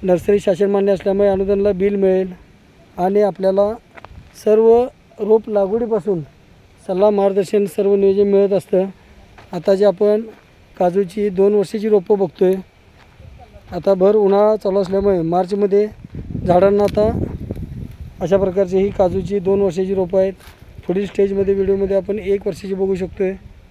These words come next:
तीन किलोच्या बॅगमधील रोपाची किंमत दीडशे रुपये, एक किलोच्या बॅगमधील रोपाची किंमत ही जूनमध्ये ऐंशी रुपये आणि आत्ताच्या ला-, उन्हाळ्याच्या लागवडीमध्ये ह्याच रोपाची किंमत साठ रुपये असते. उन्हाळ्यामध्ये रोपाची किमती ह्या कमी असतात,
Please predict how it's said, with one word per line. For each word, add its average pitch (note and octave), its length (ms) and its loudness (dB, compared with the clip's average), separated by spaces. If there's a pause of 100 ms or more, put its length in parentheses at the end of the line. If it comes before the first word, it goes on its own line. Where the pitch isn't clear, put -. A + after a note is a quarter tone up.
(500)
तीन G3 140 0
किलोच्या F#3+ 320 0
बॅगमधील F#3+ 480 0
रोपाची F#3 320 -4
किंमत F#3+ 220 -2
दीडशे F3+ 320 -4
रुपये, F#3 300 -2 (140)
एक F#3+ 180 -2
किलोच्या F#3+ 280 -6
बॅगमधील F#3 400 -2
रोपाची F#3 320 -6
किंमत F#3+ 340 -2 (680)
ही G3+ 200 -2
जूनमध्ये A3 460 0
ऐंशी G3+ 280 0
रुपये F#3 280 -4
आणि F#3 140 -6
आत्ताच्या G3 380 -4
ला-, G3 340 -4
उन्हाळ्याच्या G3 360 0
लागवडीमध्ये F#3 560 -2 (340)
ह्याच - 400 0 (160)
रोपाची F#3 400 -2
किंमत F#3 240 -2
साठ G#3 280 0
रुपये F3 240 0
असते. E3 480 -8 (640)
उन्हाळ्यामध्ये A3 540 4
रोपाची G#3 340 0
किमती G#3 280 0
ह्या G#3 340 2 (140)
कमी A3+ 180 6
असतात, G3 380 2